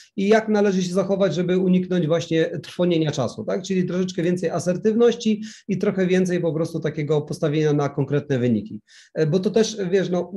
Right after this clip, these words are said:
no, cudów nie ma, no, z wiedzą, którą masz i tym, ty, gdzie, kim jesteś, doszłaś tam,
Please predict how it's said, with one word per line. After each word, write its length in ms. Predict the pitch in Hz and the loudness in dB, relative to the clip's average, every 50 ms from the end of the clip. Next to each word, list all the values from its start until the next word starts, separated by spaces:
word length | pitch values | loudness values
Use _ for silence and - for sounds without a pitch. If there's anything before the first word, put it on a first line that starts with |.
| 180 180 | -10 -6
no, 160 | 185 170 170 160 | -4 -4 -4 -4
cudów 300 | - - 170 208 190 180 | -4 -4 -2 0 0 2
nie 140 | 220 226 214 | 4 4 4
ma, 100 | 175 160 | 4 4
no, 200 | 151 151 160 156 - 165 165 156 160 - | 2 0 -2 -4 -6 -6 -6 -6 -8 -8
z 220 | 151 135 120 117 | -8 -8 -6 -2
wiedzą, 300 | 139 185 185 196 190 180 | -2 0 2 2 0 0
którą 200 | 185 185 175 170 | 0 0 0 2
masz 260 | 170 165 175 190 185 185 - - | 2 2 2 2 0 -2 -6 -8
i 140 | 202 175 - | -8 -6 -4
tym, 180 | - 180 160 | -2 -2 -2
ty, 400 | 156 - - 170 180 - 175 160 | -4 -4 -6 -6 -4 -2 -2 -2
gdzie, 300 | 143 135 135 165 170 160 | -2 -2 -4 -4 -4 -4
kim 220 | 151 - - 165 165 | -4 -4 -4 0 0
jesteś, 280 | 160 160 165 185 185 | 0 0 0 0 -2
doszłaś 300 | 151 160 147 151 180 175 | -2 -2 -2 -2 -2 -4
tam, 120 | 180 - | -2 -2